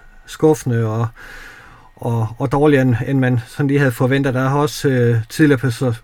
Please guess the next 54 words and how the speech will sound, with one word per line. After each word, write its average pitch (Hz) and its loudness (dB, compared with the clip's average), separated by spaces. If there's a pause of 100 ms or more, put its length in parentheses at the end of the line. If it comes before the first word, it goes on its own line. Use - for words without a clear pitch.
sæsonen 139 -4
været 139 0
sådan, 135 -4
øh, 117 0
et 131 -6
rygte 147 0
om, 131 0
at, 120 -2
øh, 113 0 (180)
man 127 -2
i 123 0
spillertruppen 120 -2 (460)
faktisk 123 -8
havde 117 -4
skrevet 135 -6
et 113 -2
brev 131 -4
til, 117 -4
til 120 -4
ledelsen 127 -2
om, 123 -2
at 120 -2
man 123 -2
gerne 127 -2
vil 120 0
have 110 0
ham 113 2
fyret. 127 -2
Øh, 110 -4
det 110 -6 (560)
er - -6
ikke 117 -4
noget, 123 2
der, 107 -2
der 117 -4
sådan 131 -4
er 123 0
be-, 117 0 (100)
bekræftet, 139 0
øh, 123 2 (1400)
øh, 123 2
men, 120 4
men, 123 0
men 147 0
rygtet 175 2
har 160 4
været 190 2
der 131 2
i 120 2
hvert 120 0
fald, 120 -6
så, 117 -2
så 131 -6
han, 127 -2